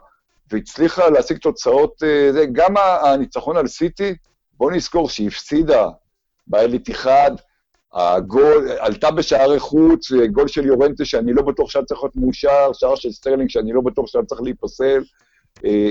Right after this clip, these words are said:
אה, הגול רוחבית פנדל במשחק הראשון, היא לא הייתה כזאת גדולה נגד סיטי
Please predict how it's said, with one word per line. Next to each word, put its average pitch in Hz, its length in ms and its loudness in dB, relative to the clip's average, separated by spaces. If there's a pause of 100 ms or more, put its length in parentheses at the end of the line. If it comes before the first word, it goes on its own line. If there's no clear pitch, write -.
אה, 101 400 2
הגול 104 220 -2
רוחבית 120 480 -2
פנדל 147 280 -2
במשחק 139 460 -4
הראשון, 143 440 -2 (120)
היא 120 100 -4
לא 160 120 2
הייתה 202 200 0
כזאת 143 320 -2
גדולה 127 300 2
נגד 117 280 -2
סיטי 127 420 -6